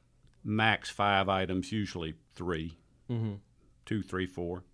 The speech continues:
Speaker 1: Um, but I would put today's date at the top of the page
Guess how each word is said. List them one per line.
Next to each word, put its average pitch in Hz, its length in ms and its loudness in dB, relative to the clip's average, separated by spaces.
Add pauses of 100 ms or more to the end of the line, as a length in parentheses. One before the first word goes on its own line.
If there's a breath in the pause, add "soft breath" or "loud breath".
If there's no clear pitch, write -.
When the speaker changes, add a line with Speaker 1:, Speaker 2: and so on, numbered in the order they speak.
(180)
Speaker 1:
Um, 92 480 0 (280)
but 101 560 2 (320)
I 104 200 2
would 104 340 2 (760)
put 120 200 0
today's 101 560 2
date 107 480 2
at 90 160 -4
the - 80 -14
top 101 380 -2
of 90 200 -6
the 87 80 -6
page 92 640 0